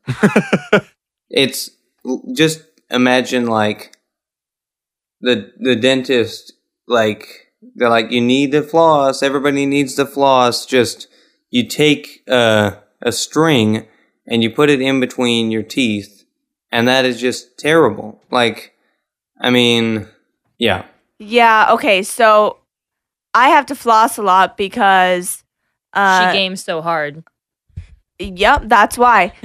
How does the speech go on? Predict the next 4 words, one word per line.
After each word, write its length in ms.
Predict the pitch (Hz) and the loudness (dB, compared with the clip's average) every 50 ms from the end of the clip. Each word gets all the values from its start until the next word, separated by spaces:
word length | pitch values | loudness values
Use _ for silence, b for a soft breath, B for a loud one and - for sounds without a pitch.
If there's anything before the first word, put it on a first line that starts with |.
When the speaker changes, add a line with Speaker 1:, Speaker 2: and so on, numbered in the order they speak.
| 180 - | -16 -14
Speaker 4:
<laughs> 260 | - 180 - 214 196 | -14 -12 -8 -4 0
Speaker 3:
Um, 280 | - 254 254 262 254 247 | 2 4 4 4 2 2
because 1000 | 226 269 - 349 359 262 247 247 247 240 240 240 240 233 226 247 233 - - - _ _ _ _ _ - | 0 -2 0 2 4 6 6 6 6 6 6 6 4 4 2 0 -2 -10 -12 -14 _ _ _ _ _ -4
I 640 | - 214 220 220 220 214 214 208 208 208 202 196 | 0 2 4 4 4 4 2 2 2 0 0 -2